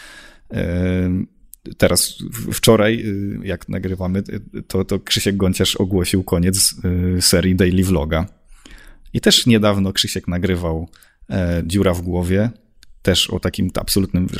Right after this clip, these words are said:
też na praktycznie dwa miesiące go wycięło. Także to bym dał jako taką przestrogę. Fajnie, że szybko jedziesz, tylko to nie jest,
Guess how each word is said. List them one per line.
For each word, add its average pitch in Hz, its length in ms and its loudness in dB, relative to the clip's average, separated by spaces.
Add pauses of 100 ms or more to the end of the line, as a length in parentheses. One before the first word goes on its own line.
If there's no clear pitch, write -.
też - 220 2
na 98 120 4
praktycznie - 560 0
dwa 95 160 2
miesiące 92 380 0
go 95 120 2
wycięło. 87 440 -2 (640)
Także 107 220 2
to - 260 2
bym 131 180 4
dał 107 160 4
jako 98 220 0
taką 95 280 -4
przestrogę. 82 520 -4
Fajnie, 135 380 2
że 92 100 -4
szybko - 320 -4
jedziesz, 95 680 -2 (680)
tylko - 220 -2
to 117 120 0
nie 117 160 4
jest, 117 400 0